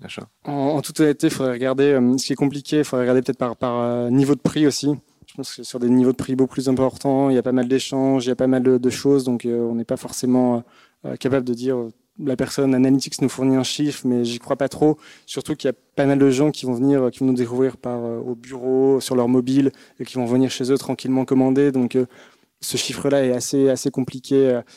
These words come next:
Speaker 2: à savoir. Le seul chiffre qu'on a qui est assez, assez pertinent, c'est sur la création de compte. Quelqu'un qui se crée un compte, généralement, achète, euh, la personne qui, qui se crée un compte et qui achète derrière, c'est environ dix jours, euh,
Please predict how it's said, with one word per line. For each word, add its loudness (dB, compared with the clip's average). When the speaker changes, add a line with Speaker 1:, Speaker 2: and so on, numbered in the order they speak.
Speaker 2:
à -8
savoir. 2
Le 4
seul -4
chiffre -10
qu'on -2
a 0
qui -4
est 2
assez, 0
assez -2
pertinent, -2
c'est -8
sur -4
la 0
création -4
de -2
compte. -4
Quelqu'un 0
qui -2
se -8
crée -6
un 2
compte, -2
généralement, 2
achète, -2
euh, -2
la -14
personne -6
qui, -18
qui -20
se -14
crée -14
un -4
compte 0
et -2
qui 0
achète 2
derrière, 2
c'est -10
environ -4
dix -8
jours, 0
euh, -2